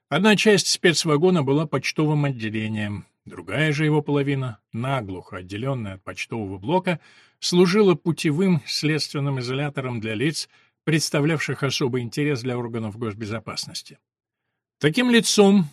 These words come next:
благодаря задуманному старшим следователем одного из оперативных отделов госбезопасности Казахстана Тансыкбаевым делу, оказался в этот раз Абуталип Кутыбаев.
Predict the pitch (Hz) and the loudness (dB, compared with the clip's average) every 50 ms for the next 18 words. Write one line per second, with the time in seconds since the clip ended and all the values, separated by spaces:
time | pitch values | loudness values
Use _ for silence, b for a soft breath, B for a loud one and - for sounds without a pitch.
0 | _ - - 82 95 104 95 110 104 120 135 170 190 185 160 135 139 156 143 127 | _ -14 -12 -10 -10 -10 -10 -6 -4 -2 0 2 4 4 4 4 2 2 2 2
1 | 151 190 202 185 185 180 170 170 165 160 151 - _ - - - - 147 - 185 | 2 2 2 2 2 2 2 0 0 -2 -4 -6 _ -12 -12 -8 -4 -4 -4 -2
2 | - - 135 113 - - 110 101 123 135 135 135 120 120 120 - 117 107 104 101 | -2 -4 -4 -4 -4 -6 -6 -4 -4 -4 -4 -4 -6 -8 -10 -10 -10 -10 -10 -10
3 | 90 90 101 107 139 151 135 107 113 95 - 98 104 101 - 147 139 131 117 - | -12 -10 -6 -4 -2 -2 -2 -2 -6 -8 -10 -10 -10 -8 -8 -6 -6 -6 -8 -10
4 | - 95 90 104 127 131 131 110 98 101 110 139 143 - 120 107 101 92 101 95 | -12 -10 -6 -4 -2 -2 -2 -4 -4 -2 0 0 0 0 -2 -8 -10 -10 -10 -12
5 | - 143 139 127 - - 110 98 - - 110 - - 101 95 110 107 - - - | -10 -8 -8 -8 -8 -8 -10 -10 -10 -12 -12 -12 -10 -8 -8 -8 -10 -10 -8 -6
6 | 131 135 127 113 113 104 b b b b b b b b - 160 156 143 - - | -6 -4 -4 -6 -8 -10 b b b b b b b b 0 2 2 4 4 2
7 | 160 135 135 123 139 151 151 151 143 139 135 131 135 127 123 110 101 117 117 120 | 0 0 -2 -2 0 2 2 4 2 2 2 0 0 -2 -2 -2 -2 -2 -2 -2
8 | 123 139 147 147 - _ _ _ - 92 98 - 117 110 120 185 196 180 - - | -2 -2 -2 -4 -6 _ _ _ -16 -14 -10 -8 -6 -4 -2 -2 -2 -2 -2 -2
9 | 151 135 127 101 - 101 98 117 143 - 120 107 - 107 117 139 - - - _ | -4 -4 -6 -6 -10 -10 -6 -6 -6 -6 -8 -12 -10 -8 -6 -4 -6 -6 -8 _
10 | _ _ _ _ _ _ _ _ - 127 147 160 170 156 - 180 175 170 147 - | _ _ _ _ _ _ _ _ 0 2 4 4 4 4 4 4 4 2 2 0
11 | - 147 - 139 117 98 87 87 87 | -2 -4 -4 -4 -4 -6 -8 -14 -16